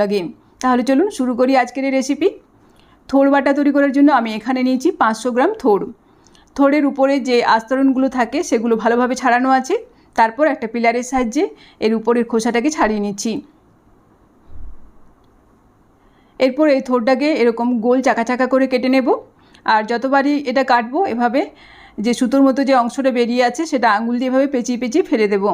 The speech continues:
আমি এইভাবে পুরো থোড়টাই কেটে নেব। থোড়টা কেটে নেওয়ার পর আমি একটা বাটির মধ্যে কিছুটা জল নিয়েছি, তার মধ্যে রেখে দিচ্ছি যাতে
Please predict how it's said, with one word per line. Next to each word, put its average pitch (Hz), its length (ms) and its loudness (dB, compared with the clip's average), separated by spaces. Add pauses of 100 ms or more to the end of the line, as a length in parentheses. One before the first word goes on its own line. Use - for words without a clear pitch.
(1080)
আমি 247 120 2 (100)
এইভাবে 262 320 0 (500)
পুরো 262 180 2 (100)
থোড়টাই 240 360 0
কেটে 220 240 -2
নেব। 202 120 -4 (4000)
থোড়টা 277 320 2
কেটে 254 220 -2
নেওয়ার 269 300 2
পর 277 140 4 (140)
আমি 226 160 -6 (720)
একটা 226 200 -2
বাটির 233 280 0
মধ্যে 262 200 0
কিছুটা 262 300 -2
জল 220 240 4
নিয়েছি, 240 300 -4
তার 220 180 2
মধ্যে 233 260 -2
রেখে 247 220 -2
দিচ্ছি 262 240 0 (240)
যাতে 226 220 0